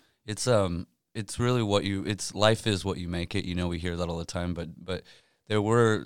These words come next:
there was this, like, uh, kind of movement or momentum, I feel like, during the pandemic where if we were able to kind of stop and assess what, what the blessing of just kind of a pause was.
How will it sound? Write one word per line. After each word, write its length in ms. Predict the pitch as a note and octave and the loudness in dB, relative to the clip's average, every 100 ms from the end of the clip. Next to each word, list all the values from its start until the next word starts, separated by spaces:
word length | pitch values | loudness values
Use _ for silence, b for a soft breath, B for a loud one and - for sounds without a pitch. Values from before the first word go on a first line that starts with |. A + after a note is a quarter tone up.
| - | -6
there 200 | G#2+ G2 | -4 0
was 280 | G2+ A2+ G2+ | 2 2 2
this, 280 | G2+ F#2 - | -2 -2 -4
like, 240 | F2+ - | -6 -6
uh, 220 | F#2 E2+ | -6 -6
kind 260 | - - F2+ | -8 -6 -6
of 120 | D#2 | -4
movement 400 | F#2+ G2+ G2+ F#2+ | -4 -2 0 0
or 80 | E2+ | -2
momentum, 560 | E2+ F2+ F#2+ G2 G2 F#2 | -4 -4 -4 -4 -2 -2
I 100 | F2 | -2
feel 180 | F#2+ | -2
like, 160 | F2+ F2 | -4 -2
during 220 | F#2+ F2 | -2 -2
the 100 | F2 | -2
pandemic 600 | - F2 F2 F2 F2 F2 | -4 -4 -2 -2 -2 -4
where 300 | F2+ E2 D#2+ B B B - | -4 -4 -8 B B B -12
if 160 | F#2+ | -4
we 120 | G2 | -2
were 180 | F2+ F#2+ | 0 0
able 300 | F2+ F2 E2+ | -2 -4 -4
to 80 | F2 | -4
kind 180 | - F2 | -4 -4
of 80 | E2 | -4
stop 380 | - E2+ E2+ | -4 -6 -6
and 80 | F2+ | -6
assess 500 | E2 - F2 E2+ - b b b | -6 -6 -6 -6 -8 b b b
what, 180 | F#2+ F2+ - _ - | -8 -8 -10 _ -10
what 180 | F#2+ | -8
the 100 | F#2 | -6
blessing 520 | F2 F#2 F2+ - F2 E2+ | -4 -2 -2 -2 -4 -4
of 100 | E2 | -6
just 240 | E2+ - | -10 -8
kind 180 | E2 E2 | -6 -6
of 80 | D#2 | -8
a 80 | |
pause 440 | D#2 E2+ E2 D#2 - | -6 -6 -6 -8 -8
was. 400 | E2+ D#2+ D2+ | -6 -6 -8